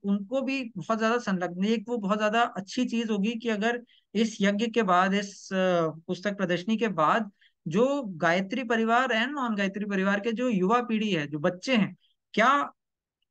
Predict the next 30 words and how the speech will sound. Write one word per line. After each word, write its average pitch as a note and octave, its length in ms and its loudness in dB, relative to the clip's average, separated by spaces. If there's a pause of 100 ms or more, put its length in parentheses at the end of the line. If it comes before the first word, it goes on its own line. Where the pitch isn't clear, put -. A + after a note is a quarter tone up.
(140)
वो A#3 220 4
सब G#3+ 300 2
लोग C#4+ 220 0
परम A#3+ 240 2
पूज्य A#3+ 260 -2
गुरु A3+ 180 0
जी, B3 120 -2
परम A3 240 2
वंदनीय A3+ 300 0
माता G#3 260 0
जी G#3+ 160 -4
के A3+ 80 -4
विचारों G3 360 0
से A3+ 120 -4
जुड़ F3+ 200 2
गए G#3+ 100 2
हैं, A#3 140 0
उनकी G#3 220 2
पुस्तकों G#3 380 -2
से G#3 140 -2
जुड़ F3+ 160 0
गए G3 100 0
हैं, G#3+ 100 0
जो G3 80 0
कि G#3+ 120 -4
एक G3 100 -2
बहुत E3 280 -4
बड़ी G3 260 2
चीज F#3+ 220 0
होगी। F3+ 320 -2